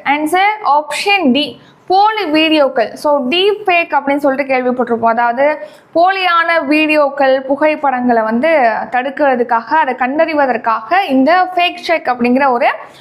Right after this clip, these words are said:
மென்பொருளானது உருவாக்கப்பட்டிருக்கு. So நம்ம நிறைய வீடியோஸ் பார்க்குறோம், அதெல்லாம் உண்மையானதானே தெரியாம ரொம்ப ஃபேக்கா, ஃபேக் இல்லாத மாதிரி உண்மையானது மாதிரியே வந்து வீடியோஸ் வந்து கிரியேட் பண்ணி ரிலீஸ் பண்றாங்க. So அந்த வீடியோக்களை கண்டறிவதற்காக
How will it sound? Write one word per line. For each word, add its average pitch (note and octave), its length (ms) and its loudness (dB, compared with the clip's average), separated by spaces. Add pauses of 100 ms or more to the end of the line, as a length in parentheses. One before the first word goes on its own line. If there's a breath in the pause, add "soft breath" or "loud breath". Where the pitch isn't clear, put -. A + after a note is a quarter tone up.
(160 loud breath)
மென்பொருளானது E4 760 0 (100)
உருவாக்கப்பட்டிருக்கு. A#3+ 760 -2 (220 loud breath)
So D4+ 120 -4
நம்ம D4 280 0
நிறைய D4 320 0 (120)
வீடியோஸ் D#4 440 0
பார்க்குறோம், C4 320 0
அதெல்லாம் C#4+ 360 0
உண்மையானதானே D#4 880 0
தெரியாம D4+ 440 0 (460)
ரொம்ப E4 320 0
ஃபேக்கா, D#4+ 680 0 (180)
ஃபேக் D#4+ 260 -2
இல்லாத D#4+ 320 0
மாதிரி D#4 280 -2
உண்மையானது E4+ 600 0
மாதிரியே C#4 320 0
வந்து C4+ 540 2 (360 loud breath)
வீடியோஸ் D4+ 280 2
வந்து C#4+ 260 -2
கிரியேட் C#4 280 0
பண்ணி C#4 320 0
ரிலீஸ் C4 300 0
பண்றாங்க. G#3+ 380 -2
So C4 220 0
அந்த F#4+ 460 0 (420 loud breath)
வீடியோக்களை E4+ 640 0
கண்டறிவதற்காக C#4+ 1080 0